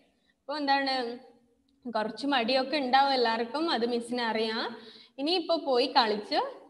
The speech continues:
നന്നായിട്ടൊന്ന് refresh ആയി ചായ ഒക്കെ കുടിച്ച് കുളിയൊക്കെ കഴിഞ്ഞിട്ട് എന്ത് ചെയ്യാ? miss ഇപ്പൊ പറഞ്ഞ homework ചെയ്യാൻ വേണ്ടി ഇരിക്കുക, എല്ലാവരും ചെയ്യണം. പിന്നെ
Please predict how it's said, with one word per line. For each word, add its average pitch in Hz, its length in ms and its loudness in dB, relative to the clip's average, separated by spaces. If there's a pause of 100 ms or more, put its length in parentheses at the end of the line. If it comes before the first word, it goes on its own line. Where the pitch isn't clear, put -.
നന്നായിട്ടൊന്ന് 233 680 -2
refresh 226 460 -4
ആയി 233 280 0 (340)
ചായ 220 260 0
ഒക്കെ 233 180 -4
കുടിച്ച് 240 440 -2 (240)
കുളിയൊക്കെ 226 400 0
കഴിഞ്ഞിട്ട് 226 440 -4
എന്ത് 226 220 -2
ചെയ്യാ? 226 300 0 (680)
miss 247 240 -4
ഇപ്പൊ 240 120 -4
പറഞ്ഞ 226 420 -2
homework 220 500 -4
ചെയ്യാൻ 208 300 -2
വേണ്ടി 208 220 -2
ഇരിക്കുക, 208 420 -4 (140)
എല്ലാവരും 240 840 0
ചെയ്യണം. 220 440 -2 (420)
പിന്നെ 311 260 -2